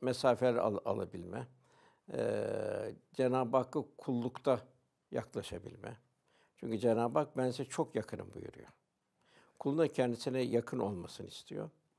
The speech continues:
Resulullah sallallahu aleyhi ve sellem Efendimiz ise Cenab-ı Hak, "Ve mâ ersâlnâke illâ rahmeten lil âlemin." buyuruyor. Bütün alemlere rahmet. Onun ümmeti de bir rahmet ümmeti. Müminler de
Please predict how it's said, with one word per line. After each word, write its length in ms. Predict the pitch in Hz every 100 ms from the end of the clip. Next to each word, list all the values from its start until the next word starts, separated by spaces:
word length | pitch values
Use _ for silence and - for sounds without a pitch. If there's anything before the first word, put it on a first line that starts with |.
| _ _ _ _ -
Resulullah 320 | 131 147 139
sallallahu 420 | 131 135 131 127
aleyhi 140 | 120 120
ve 60 |
sellem 240 | 120 135 147
Efendimiz 600 | 139 131 139 156 - - _ _ _ _ _ _
ise 220 | - 123
Cenab-ı 440 | 98 123 107 101 127
Hak, 160 | 147
"Ve 80 | 135
mâ 260 | 127 123 120
ersâlnâke 680 | 123 - 120 117 113 117
illâ 380 | 117 113 113 107
rahmeten 440 | 107 110 107 - 104
lil 200 | 92 92
âlemin." 280 | 90 87
buyuruyor. 280 | 80 82 - - _ _ _ _ -
Bütün 220 | 147 175
alemlere 540 | 139 135 127 135 139
rahmet. 380 | 131 123 113 107 - - _ _ _ _ _ _ _ _ _ _ _ _ _ _ - _ _ _
Onun 220 | 143 175
ümmeti 480 | 160 135 131 131 190
de 140 | 165 113 - _ _ _ _ _
bir 140 | 208 127
rahmet 380 | 127 117 143 143
ümmeti. 440 | 147 156 - 165 - _ _ _ _ _ _ _
Müminler 640 | - 131 139 147 165 175 151
de 240 | 170 175